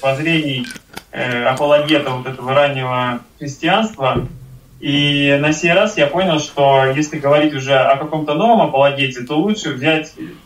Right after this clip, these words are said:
весь корпус его текстов и пройтись по ним. Потому что воз-, возникает всё больше и больше интерес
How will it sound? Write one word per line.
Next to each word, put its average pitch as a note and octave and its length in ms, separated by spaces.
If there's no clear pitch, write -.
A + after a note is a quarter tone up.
весь D#3+ 280
корпус - 440
его C3+ 200
текстов G#3 500
и D#3+ 100
пройтись D#3 480
по D3 200
ним. B2 240
Потому C#3+ 320
что C#3 800
воз-, D3+ 480
возникает D3+ 760
всё C3+ 160
больше D3 380
и - 20
больше C3+ 400
интерес D3+ 600